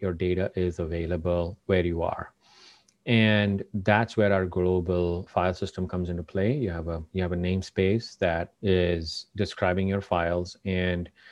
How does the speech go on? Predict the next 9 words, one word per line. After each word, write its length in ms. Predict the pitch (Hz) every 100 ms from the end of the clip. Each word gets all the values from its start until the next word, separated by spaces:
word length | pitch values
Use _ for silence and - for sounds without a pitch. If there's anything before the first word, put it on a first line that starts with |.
| - _
you 100 | 104
don't 360 | 90 107 101 117
wanna 240 | 104 98
spend, 560 | - - 95 90 90 - _ -
uh, 280 | 101 92 98 -
any 240 | 131 139 135
amount 240 | 110 101
of 60 | 95
energy 600 | 92 92 87 90 85